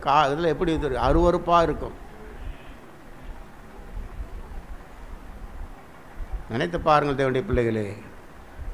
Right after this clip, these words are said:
நாம் திருந்த வேண்டிய காரியங்கள் அநேகம் இருக்கிறது. எல்லாவற்றிலும் நாம் தவறு செய்து கொண்டே இருக்கிறோம். அநேக காரியங்களில் நாம் தவறுகிறோம்.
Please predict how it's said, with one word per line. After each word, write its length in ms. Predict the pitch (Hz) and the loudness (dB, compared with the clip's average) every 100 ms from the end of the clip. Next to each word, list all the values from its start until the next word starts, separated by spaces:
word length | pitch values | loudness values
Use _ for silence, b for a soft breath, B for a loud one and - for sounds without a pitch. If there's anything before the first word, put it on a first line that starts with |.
| - - - | -8 -12 -4
நாம் 240 | 117 123 120 | 2 2 2
திருந்த 340 | 160 170 170 | 2 4 6
வேண்டிய 260 | 160 151 139 | 6 6 4
காரியங்கள் 440 | 151 143 143 127 | 6 6 6 4
அநேகம் 360 | 127 151 147 131 | 4 4 4 2
இருக்கிறது. 440 | 120 123 101 95 95 - | 0 -2 -4 -4 -6 -8
எல்லாவற்றிலும் 920 | 98 127 135 139 143 151 147 160 175 | -2 2 4 6 6 4 0 0 2
நாம் 160 | 165 135 | 2 2
தவறு 260 | 131 139 | 2 2
செய்து 220 | - 143 131 | 2 0 0
கொண்டே 200 | 127 127 | 0 0
இருக்கிறோம். 520 | 117 - - - - - - - - - - - - - - | -2 -4 -10 -12 -12 -8 -8 -10 -8 -6 -4 -2 0 2 2
அநேக 500 | 110 135 175 180 185 | 6 8 10 10 8
காரியங்களில் 760 | 175 160 170 175 175 170 165 156 | 8 10 12 12 10 6 6 4
நாம் 160 | 139 | 4
தவறுகிறோம். 640 | 120 139 160 143 113 87 | 6 8 8 6 2 -2